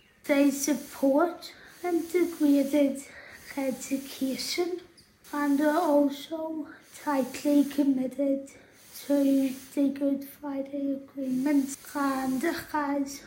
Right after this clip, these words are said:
reported earlier they are in support of getting a united Ireland,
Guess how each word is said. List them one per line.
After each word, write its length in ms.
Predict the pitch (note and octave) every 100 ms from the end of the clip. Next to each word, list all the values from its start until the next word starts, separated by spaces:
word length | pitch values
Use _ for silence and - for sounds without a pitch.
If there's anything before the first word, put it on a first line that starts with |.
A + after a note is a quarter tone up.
| - -
reported 760 | D4+ - - C#4 C#4+ C#4+ C4+ F4
earlier 840 | E4+ B3+ B3+ C4+ C4+ C#4 C#4 - - - - - - - - -
they 260 | C#4 C#4
are 400 | D4 C#4 C#4+ D4 - - -
in 380 | D4+ D4+ C#4 C#4
support 1000 | - - - - C#4+ - - C#4 C4+ - - -
of 300 | - C4 - -
getting 440 | C#4+ C4+ D4 C#4
a 20 |
united 720 | D#4 D4 D#4 D4 D4+ D4 D#4 -
Ireland, 580 | D4+ D4+ D4 D#4 D4